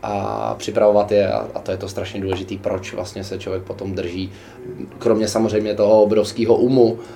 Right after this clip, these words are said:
proč se drží prostě deset, deset, dvanáct let,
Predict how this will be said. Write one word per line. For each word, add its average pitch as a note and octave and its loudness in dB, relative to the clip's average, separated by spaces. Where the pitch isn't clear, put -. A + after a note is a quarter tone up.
proč G#2 -4
se A2 0
drží G2 -2
prostě G2 -8
deset, G2 -4
deset, G2 -6
dvanáct G2 -4
let, G2 0